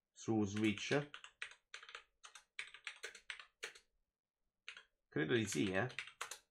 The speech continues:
Solo che il problema è che se fai Crash Bandicoot quattro su Switch, sì, è uscito, ti scontri con la roba Nintendo, che è un altro livello. Eh, alla fine che sta facendo Bungie? Morire giorno per giorno, ultimo D L C in uscita a giugno, ha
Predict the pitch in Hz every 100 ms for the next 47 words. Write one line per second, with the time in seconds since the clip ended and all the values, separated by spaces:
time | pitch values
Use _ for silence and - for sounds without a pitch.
0 | _ _ _ _ - - _ - 170 170
1 | 143 123 117 131 123 127 131 151 135 120
2 | - 110 - 123 113 120 110 123 120 117
3 | 120 117 - 123 120 - 110 120 131 131
4 | 113 - 107 110 104 107 - 98 104 131
5 | - - - _ - 120 - - 117 107
6 | 110 104 101 101 101 95 95 110 95 92
7 | 92 92 95 95 95 - - - _ _
8 | _ _ _ _ _ - 123 123 123 120
9 | 147 165 196 196 156 - 156 151 156 151
10 | 147 127 117 110 107 113 123 156 170 170
11 | 143 151 151 156 175 147 127 110 107 104
12 | 110 110 - 104 151 147 131 131 139 139
13 | 147 143 143 131 123 139 120 104 107 110
14 | 107 127 120